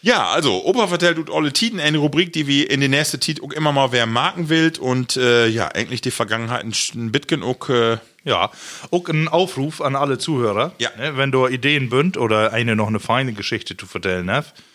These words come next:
Speaker 2: gerne so mal in sein Handy imploten und tauschtüren.
Speaker 1: Genau. Also, wir bünd ja die Generation, wir bünd nicht mehr ganz so up-to-date mit Instagram und Facebook und Homepage und so, aber das hab wir auch für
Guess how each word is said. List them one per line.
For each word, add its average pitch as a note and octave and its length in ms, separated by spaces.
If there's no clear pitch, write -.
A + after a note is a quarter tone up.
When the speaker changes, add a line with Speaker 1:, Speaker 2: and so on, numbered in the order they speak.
Speaker 2:
gerne A2+ 320
so B2 160
mal C3+ 480
in B2 160
sein A#2+ 160
Handy A#2+ 380
imploten C#3+ 580
und D3 240
tauschtüren. A#2+ 540
Speaker 1:
Genau. G2+ 360
Also, A#2+ 260
wir A#2 120
bünd D#3 160
ja D3+ 100
die C3 100
Generation, C3+ 720
wir B2 120
bünd D3+ 160
nicht C#3 120
mehr C3 120
ganz D3 300
so - 140
up-to-date C3+ 520
mit A#2 180
Instagram C3 760
und A2 180
Facebook B2 520
und A#2 180
Homepage B2 480
und B2+ 100
so, A#2+ 140
aber B2 180
das A#2 240
hab D#3+ 140
wir D3+ 180
auch F#3 160
für C4 560